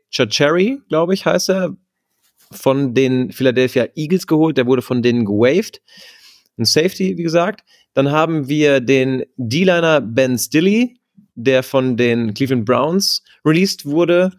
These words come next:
geclaimed. Dann haben wir erforder-, erfreulicherweise Paris Johnson Junior,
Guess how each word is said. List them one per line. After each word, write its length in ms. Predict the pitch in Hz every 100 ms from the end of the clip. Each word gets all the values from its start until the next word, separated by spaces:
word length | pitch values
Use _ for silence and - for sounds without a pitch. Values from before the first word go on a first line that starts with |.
| _ _ _ -
geclaimed. 800 | 143 - 160 165 175 226 - - _ _ _ _ _
Dann 540 | 110 107 131 160 160 - _ _ _
haben 480 | 113 110 120 127 110
wir 500 | 95 98 131 185 196 _ _ _
erforder-, 560 | 113 - 131 127 120 - _
erfreulicherweise 1400 | - 107 - 151 170 156 113 104 113 156 156 175 185 185 _ _ _ _ _ _ _ _ _ _
Paris 280 | - 165 170
Johnson 560 | - 135 147 - 143 139
Junior, 720 | 104 131 180 160 156 165 170